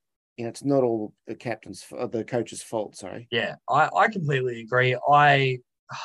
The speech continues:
Speaker 2: I get so frustrated at these conversations when coaches are sacked. We saw it at the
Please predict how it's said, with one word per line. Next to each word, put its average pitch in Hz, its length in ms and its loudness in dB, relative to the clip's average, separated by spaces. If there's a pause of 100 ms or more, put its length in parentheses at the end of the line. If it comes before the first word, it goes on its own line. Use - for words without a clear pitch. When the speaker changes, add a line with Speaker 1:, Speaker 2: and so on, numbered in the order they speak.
(140)
Speaker 2:
I 151 120 0
get 156 220 -2
so 180 420 2 (100)
frustrated 139 600 2
at 123 140 -6
these 131 280 -6
conversations 123 800 -4
when 110 320 -6 (120)
coaches 127 460 -2
are 107 60 -8
sacked. 110 340 -2
We 147 120 0
saw 160 300 4
it 160 60 6
at 139 100 -2
the 131 80 -10